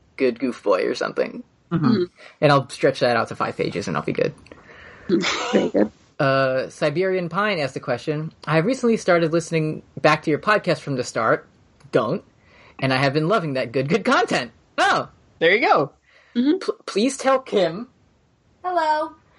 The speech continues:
Speaker 1: I love it when they come on the show and ask what their favorite podcast moment is and what their least favorite running gag is. <laughs> So do you have a favorite moment of this thing we do?
Speaker 4: Of post Game of Thrones?
Speaker 1: Yeah.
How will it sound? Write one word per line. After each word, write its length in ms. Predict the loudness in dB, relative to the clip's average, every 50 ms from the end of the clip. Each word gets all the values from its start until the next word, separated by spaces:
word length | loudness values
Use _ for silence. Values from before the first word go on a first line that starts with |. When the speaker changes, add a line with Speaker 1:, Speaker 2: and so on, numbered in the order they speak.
| _ -20 -8 _
Speaker 1:
I 180 | 0 2 2 2
love 280 | 4 2 2 2 2
it 180 | 2 0 -2 -2
when 140 | -4 -4 -4
they 100 | -4 -6
come 240 | -4 -2 -2 -2 0
on 120 | -2 -2
the 60 | -4 -2
show 420 | -2 0 0 2 0 0 -2 -4 -8 _ -6
and 160 | -4 -4 -2
ask 340 | 0 2 2 2 0 -2 -6
what 280 | -4 -2 -2 -2 0 0
their 100 | -2 -2
favorite 480 | -2 -2 -2 -2 0 0 0 -2 -4
podcast 600 | -2 0 0 2 2 0 -2 -2 -2 -2 -2 -4 -6
moment 320 | -6 -4 -4 -4 -4 0
is 240 | 0 0 0 0 -2
and 240 | -6 -6 -6 -4 -4
what 160 | -4 -4 0
their 160 | 2 2 2 2
least 320 | 0 -2 -4 -6 -6 -10
favorite 400 | -4 0 0 2 2 2 0 -2
running 380 | -2 -2 -2 -2 -2 -4 -6 -2
gag 320 | 0 2 2 2 0 -4
is. 400 | -8 -10 -10 -14 -16 -20 -20 -20 _ _ _ _ _ _
<laughs> 1000 | -8 -6 -6 -6 -6 -8 -10 -12 -18 -20 _ _ _ _ _ _ _ _ _ _
So 140 | _ -4 -2
do 80 | 0 2
you 60 | 4 4
have 120 | 4 2
a 40 | 0
favorite 320 | -2 -4 -4 -2 -2 -4
moment 320 | -4 -2 -2 -2 -2 -2 -2
of 140 | -2 -2 -2
this 280 | -2 -4 -4 -8 -16 -20 -20 -20 _ _ _ _ _ _ _ _
thing 160 | 0 2 2 4
we 120 | 4 2
do? 240 | 2 2 0 -2 -2 -6 _ _ _ _ _ _ _ _ _ _ _ _ _ _ _ _ _ -4 0
Speaker 4:
Of 260 | 2 2 2 0 -2
post 240 | -2 -2 -2 -2 -4
Game 140 | -8 -8 -8
of 80 | -8 -6
Thrones? 420 | -4 -2 -2 0 -2 -2 -2 0 2
Speaker 1:
Yeah. 320 | 2 2 2 0 -2 -6